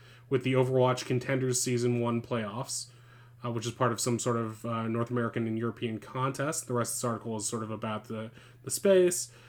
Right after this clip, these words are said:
Um, then there's gonna be a Hearthstone Championship there too. Um,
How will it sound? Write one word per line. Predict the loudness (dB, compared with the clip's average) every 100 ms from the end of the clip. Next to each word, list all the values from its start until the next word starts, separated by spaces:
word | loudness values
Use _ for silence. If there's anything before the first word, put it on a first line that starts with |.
| -20 -20 -4
Um, | 4 6 6
then | 4
there's | 4
gonna | 4 4
be |
a | 2
Hearthstone | 2 0 0 -2 0 0
Championship | 0 -4 -2 -4 -4 -6 -6
there | -8 -8
too. | -6 0 2 4 2 0 -6 -20 -20 -20 -20 -8
Um, | 2